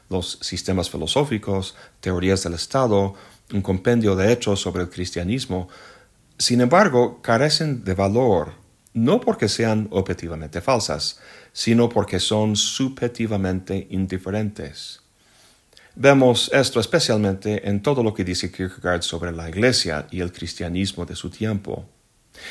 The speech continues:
En otra parte de su diario, Kierkegaard suelta una frase que me impactó mucho. Criticando a los pastores de la Iglesia luterana danesa, los llama "cristianos profesionales".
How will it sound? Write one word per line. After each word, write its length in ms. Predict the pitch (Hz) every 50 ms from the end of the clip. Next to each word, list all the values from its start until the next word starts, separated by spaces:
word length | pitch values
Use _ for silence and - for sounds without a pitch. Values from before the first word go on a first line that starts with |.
| - - - - -
En 260 | 107 104 104 107 107 -
otra 320 | 123 131 127 - 117 104
parte 300 | - 120 117 113 - 107
de 80 | 98 95
su 180 | 92 - 95
diario, 640 | 90 95 110 120 135 135 120 104 101 98 95 98 - -
Kierkegaard 420 | - - 147 147 131 113 117 107
suelta 460 | 101 - - 127 120 120 120 - 117
una 220 | 113 110 107 110 107
frase 420 | 104 - 110 110 110 - 113 104
que 120 | - - 95
me 120 | 95 92
impactó 420 | 92 92 - 90 92 - - 107
mucho. 520 | 101 104 139 131 - - - 80 80 82 85 - _ _ _ _ _ - - - - - - - - _
Criticando 760 | - - 110 101 - 117 - - 135 135 135 135 131 127 117
a 60 | 104
los 140 | 98 95 -
pastores 480 | - 95 92 - - 123 117 113 107
de 80 | - 101
la 100 | 95 95
Iglesia 380 | 92 95 107 110 - - 104 95
luterana 560 | 95 95 92 101 101 113 113 110 101 101 98
danesa, 580 | 92 95 92 110 160 143 - - 101 98 95 - - - - - - - - - - _
los 200 | - 117 120 107
llama 460 | 117 131 139 147 143 131 120 113 104 - - - _ _ _ _
"cristianos 880 | - - 127 - - - 147 151 165 170 170 160 147 139 - - - - -
profesionales". 1120 | - 117 104 - 113 104 - 113 113 117 123 113 95 85 69 69 71 - - - - -